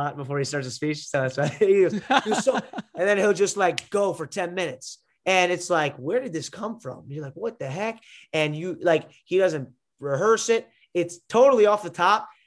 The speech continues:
Speaker 1: And the whole reason he's so good at that is because it's authentic passion. It's authentic passion. You know what I mean? That's why he sounds so fired up, because it's not fake. It actually, he actually is fired up. You know, you can't,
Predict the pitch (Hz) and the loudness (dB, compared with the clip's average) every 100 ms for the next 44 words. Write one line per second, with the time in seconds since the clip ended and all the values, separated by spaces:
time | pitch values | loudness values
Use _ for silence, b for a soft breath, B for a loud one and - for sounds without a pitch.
0 | B 170 170 165 143 202 247 180 226 294 | B -4 0 0 0 2 2 2 -2 -4
1 | 165 170 139 180 151 - 208 202 127 185 | -4 -6 -6 -10 -8 0 0 0 0 0
2 | 247 254 269 285 b b b b 180 175 | 0 0 0 -2 b b b b -2 -2
3 | 147 180 202 170 165 - 156 151 _ 185 | -6 -2 0 2 0 -2 -4 -4 _ -2
4 | 185 175 - - 165 143 123 117 _ _ | 0 -2 -6 -2 -2 -2 -6 -14 _ _
5 | _ _ - 156 185 - 226 208 208 170 | _ _ -6 0 0 2 0 0 0 -2
6 | - - _ 165 208 196 196 226 254 240 | -4 -18 _ 0 0 0 -2 -2 -4 -2
7 | 226 185 175 156 170 - 190 180 165 165 | -2 -2 -4 -6 -10 -6 -4 -4 -4 -6
8 | - 170 160 151 196 - _ _ _ _ | -2 -2 0 0 -4 -6 _ _ _ _
9 | 165 - 202 170 175 165 180 131 _ 208 | -12 -2 0 0 -4 -2 -6 -6 _ -2
10 | 151 - - 127 - 165 139 156 131 160 | -2 -2 -10 -8 -6 -6 -6 -8 -8 -8
11 | 127 165 - 143 180 170 - - 156 143 | -6 -6 -6 -2 0 0 -2 -4 -2 0
12 | 151 156 - _ _ _ 143 151 165 156 | 0 -2 -6 _ _ _ -6 -2 -2 -4
13 | 170 311 - | -8 -8 -10